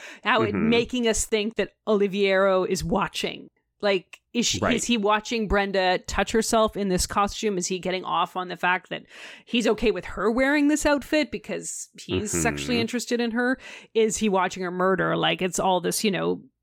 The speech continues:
Speaker 1: deception, red herrings,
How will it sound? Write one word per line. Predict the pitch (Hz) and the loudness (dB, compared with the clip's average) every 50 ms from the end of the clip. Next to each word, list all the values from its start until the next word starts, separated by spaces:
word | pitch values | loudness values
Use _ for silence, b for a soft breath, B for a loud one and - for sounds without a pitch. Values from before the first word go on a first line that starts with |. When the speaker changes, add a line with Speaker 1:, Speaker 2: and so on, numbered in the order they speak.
| _ 220 190 | _ -16 -6
Speaker 1:
deception, | - 208 196 - - 185 - - - - - 208 190 175 170 165 165 160 156 _ _ _ _ | -6 -4 -2 0 -2 -2 -2 -2 -4 -4 -2 -2 -4 -4 -8 -12 -14 -16 -18 _ _ _ _
red | - 190 170 196 185 180 | -10 -4 -2 -2 -2 -2
herrings, | 170 - 190 190 190 180 175 170 170 170 160 165 170 - - | -2 -2 0 0 0 0 -2 -4 -8 -12 -12 -10 -8 -8 -8